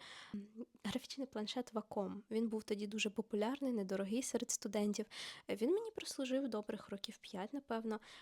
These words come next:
але якось Я його продала, бо мені не хотілося носити в кав'ярню і ноутбук, е, і якось це було не зовсім портативно. І ноутбук, і планшет, так. Це було не зовсім портативно.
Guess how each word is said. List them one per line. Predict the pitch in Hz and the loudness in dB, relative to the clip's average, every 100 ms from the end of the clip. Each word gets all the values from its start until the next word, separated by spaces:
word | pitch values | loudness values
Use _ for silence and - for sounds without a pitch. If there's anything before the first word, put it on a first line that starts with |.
| - | -10
але | 208 214 233 247 233 220 | -4 -2 0 2 4 4
якось | 208 - 214 - - - _ _ _ _ 226 | 0 -4 -4 0 0 -2 _ _ _ _ 0
Я | |
його | 220 202 | 0 0
продала, | - 208 202 202 214 359 - | 0 2 4 4 2 0 0
бо | 214 220 208 | 2 2 2
мені | 208 240 | 2 2
не | 254 | 2
хотілося | 226 220 202 196 - 196 | 0 -2 -2 -2 -4 -6
носити | 190 208 196 | -6 -8 -10
в | |
кав'ярню | - 185 190 185 190 196 185 | -6 -4 0 0 0 -4 -4
і | 196 | -6
ноутбук, | 190 196 - 254 302 - 208 | -6 -8 -4 0 0 0 -2
е, | 202 202 196 | 0 0 -2
і | 202 | -2
якось | 196 196 - | -4 -4 -4
це | 196 | -2
було | 190 196 | 0 2
не | 190 | 0
зовсім | 185 190 - 190 190 - | -2 -2 -2 -4 -4 -4
портативно. | 196 196 - 175 190 | -6 -4 -8 -6 -4
І | 202 | -2
ноутбук, | 208 220 262 | 0 0 -4
і | - | -4
планшет, | 190 185 262 - | -4 -2 -4 -8
так. | - - - - - | -8 -8 -10 -12 0
Це | 269 | 4
було | 269 254 | 6 6
не | 226 | 4
зовсім | 202 - 202 | 2 0 -4
портативно. | 202 - - 175 175 | -6 -10 -8 -6 -8